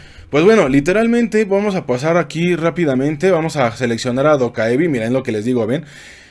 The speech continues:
Entonces, vamos a pasar aquí a Dokaebi, le vamos a adelantar aquí un buen tramo, porque, pues bueno, literalmente, literalmente estaba hablando de que, este...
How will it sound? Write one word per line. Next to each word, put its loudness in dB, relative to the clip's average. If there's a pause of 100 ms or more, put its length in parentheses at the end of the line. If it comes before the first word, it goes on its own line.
Entonces, 0
vamos 2
a 0
pasar 2
aquí 2
a 8
Dokaebi, 2
le 2
vamos 0
a -2
adelantar -2
aquí 0
un 2
buen 2
tramo, 0 (400)
porque, 2
pues 0
bueno, 4
literalmente, 0 (340)
literalmente 4
estaba 2
hablando 2
de 0
que, 0
este... -2